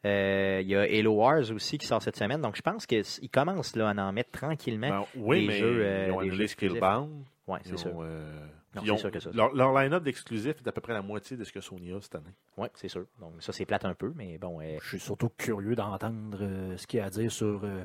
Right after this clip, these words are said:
Speaker 3: P C, là, parce que t'as dit Xbox One et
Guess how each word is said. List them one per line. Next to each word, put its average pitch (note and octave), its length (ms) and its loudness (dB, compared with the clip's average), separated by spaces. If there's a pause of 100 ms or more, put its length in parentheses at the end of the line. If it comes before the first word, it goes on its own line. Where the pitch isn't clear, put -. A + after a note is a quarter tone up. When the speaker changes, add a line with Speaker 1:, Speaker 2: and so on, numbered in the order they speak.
Speaker 3:
P B2 180 4
C, F3 320 -2
là, G#3 80 -4 (120)
parce A#2 160 -6
que G#2 40 -2
t'as G2 60 2
dit G#2+ 240 -2
Xbox F#2+ 340 -6
One A2 220 2 (100)
et D3+ 180 10